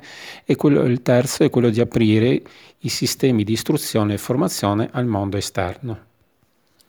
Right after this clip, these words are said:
Diventa a questo punto chiaro che il nuovo paradigma legato agli anni novanta si lega da una parte alle tendenze della società attuale,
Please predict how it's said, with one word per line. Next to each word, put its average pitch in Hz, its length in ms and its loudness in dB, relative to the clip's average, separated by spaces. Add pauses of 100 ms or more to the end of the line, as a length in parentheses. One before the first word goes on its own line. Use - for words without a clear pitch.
(420)
Diventa 120 280 -2
a 107 40 -2
questo - 220 -10
punto 123 320 -2
chiaro 123 420 0
che - 160 -4
il 101 280 2
nuovo 110 300 0
paradigma 110 760 -2 (320)
legato 101 600 0
agli 92 200 -2
anni 95 240 -2
novanta 98 720 -2 (300)
si - 240 -6
lega 123 240 4
da 107 60 2
una 95 120 0
parte 135 380 0
alle 104 160 2
tendenze 104 640 -2
della 98 160 -4
società 110 480 -2
attuale, 101 600 -2